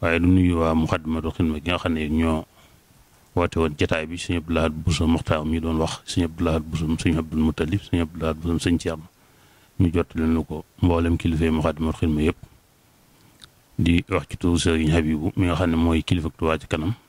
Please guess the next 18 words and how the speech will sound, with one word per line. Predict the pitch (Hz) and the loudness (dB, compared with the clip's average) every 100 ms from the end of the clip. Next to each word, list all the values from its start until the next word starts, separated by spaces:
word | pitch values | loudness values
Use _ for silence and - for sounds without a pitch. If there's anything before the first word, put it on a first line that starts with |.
| - | -4
te | 90 87 | -2 0
amoon | 87 87 85 95 | 0 0 0 0
itte, | 95 - 80 - - 98 - - | -2 -2 -2 -4 -6 -6 -6 0
amoon | 98 98 95 | 4 6 6
yéene | 98 101 92 90 - | 6 4 2 -2 -4
teewe | - 95 87 | -2 -2 -2
si | 90 | -4
jotaay | 87 87 82 78 | -2 -2 -2 -2
bi, | 110 - _ _ _ _ _ _ _ _ _ _ _ _ - | -4 -6 _ _ _ _ _ _ _ _ _ _ _ _ -6
waaye | 87 87 87 | -2 -2 -4
mu | 87 | -4
am | 90 87 | -4 -2
ngànt, | 82 80 87 | -2 -2 -2
waxoon | 82 85 82 | -2 0 2
nañu | 80 | 0
teewal | - 85 82 76 | 0 0 0 -2
ko | |
fi, | 76 101 | -2 -2